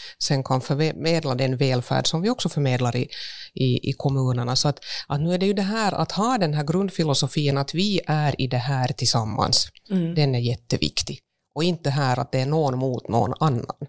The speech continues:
Speaker 1: Det här tycker jag är en av S F P:s absoluta styrkor.
Speaker 2: Så är det. Jag har ett exempel nu, ett jättefärskt exempel, eh, från Borgå, när du talar just om hur viktiga företagen är och att företagen mår bra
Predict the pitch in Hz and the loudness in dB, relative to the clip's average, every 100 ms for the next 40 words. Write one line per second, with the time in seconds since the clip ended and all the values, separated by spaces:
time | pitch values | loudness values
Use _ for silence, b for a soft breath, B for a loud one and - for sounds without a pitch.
0 | b b b - 151 165 143 - 131 127 | b b b -2 0 0 -2 0 2 0
1 | 127 123 117 - - 123 - 120 - - | 0 -2 -2 -2 -2 -2 0 0 0 -2
2 | - 117 110 143 - - - - - _ | -2 0 2 2 2 0 0 -2 -8 _
3 | _ _ - - 180 185 175 185 - B | _ _ -6 0 2 2 0 -4 -10 B
4 | B B - 240 226 208 208 - 294 294 | B B 0 2 2 0 0 2 2 0
5 | - 170 180 170 _ 208 240 240 180 - | -2 0 -2 -6 _ -6 -4 -4 -2 2
6 | 175 - - - 180 - 160 160 - - | 2 2 -4 -8 -2 2 2 0 -4 -6
7 | 175 170 _ _ _ _ _ 165 165 - | -4 -6 _ _ _ _ _ 2 2 2
8 | - 156 156 175 170 170 165 160 170 180 | -2 0 0 0 0 -2 -4 -4 0 0
9 | 175 180 180 165 - - 139 165 180 - | 2 0 0 0 0 -2 0 2 2 2
10 | 175 170 - 175 170 - 101 92 - - | -2 0 2 0 0 -2 -2 0 0 0
11 | - 196 - - - - - 226 170 - | 2 0 0 -6 -10 -8 -2 -2 -2 -2
12 | 165 170 175 160 165 160 170 160 | -4 -2 -2 0 -2 0 0 0